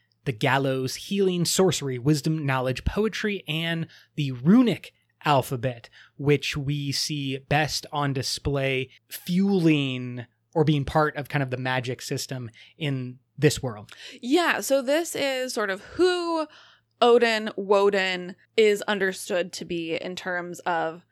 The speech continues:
Speaker 2: Earth, what we, what our histories and mythologies tell us about the beliefs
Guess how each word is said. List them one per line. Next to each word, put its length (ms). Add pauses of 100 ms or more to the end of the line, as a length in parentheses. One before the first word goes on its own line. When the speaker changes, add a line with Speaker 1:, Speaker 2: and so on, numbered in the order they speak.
(100)
Speaker 2:
Earth, 520 (180)
what 340
we, 600
what 240
our 400
histories 760
and 200
mythologies 920 (260)
tell 320
us 300
about 500
the 120
beliefs 640